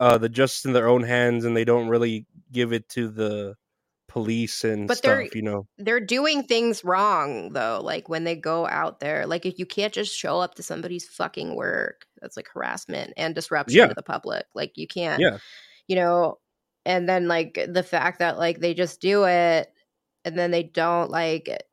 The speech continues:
Speaker 2: you know, tell the cops first. Like, it's one thing to work with the police officers and stuff, but, like, if you're just like, "You need to drop whatever the fuck you're doing and come here for this crime that, like, you know, could have been postponed till whenever the fuck they had time for it or whatever," you know?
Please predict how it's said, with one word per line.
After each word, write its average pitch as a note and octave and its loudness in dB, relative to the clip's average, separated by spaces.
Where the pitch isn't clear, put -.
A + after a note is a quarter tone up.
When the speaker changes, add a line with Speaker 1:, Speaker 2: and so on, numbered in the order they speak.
Speaker 2:
you F3 -4
know, D#3+ 0
tell G3 0
the G3 2
cops F3+ 0
first. F#3+ -2
Like, F3+ 0
it's G#3+ -2
one C#4 2
thing D4+ 0
to G3+ 4
work F#3 2
with G3 -2
the G3+ 0
police G#3 0
officers G#3 0
and G#3 -2
stuff, G#3 -2
but, G3 0
like, F3 -2
if F3 -10
you're G3+ 2
just G#3 -2
like, F#3+ -2
"You D#4 0
need G4 2
to C#4 6
drop C4+ 6
whatever G#3+ 6
the F3 4
fuck A#3+ 2
you're C4 4
doing F#3 4
and D#3+ -2
come G#3 0
here E3+ 2
for F3+ 0
this E3 -2
crime F#3+ 0
that, E3+ 0
like, F3 0
you G3 0
know, D#3+ 0
could G3 0
have F#3 -2
been E3+ 2
postponed F3 0
till D#3+ -2
whenever E3 -2
the D3+ -6
fuck E3+ -4
they E3 -2
had D#3+ -2
time E3+ -2
for C3+ -2
it - -6
or D#3+ -2
whatever," D#3 -4
you F#3 -6
know? F#3+ -2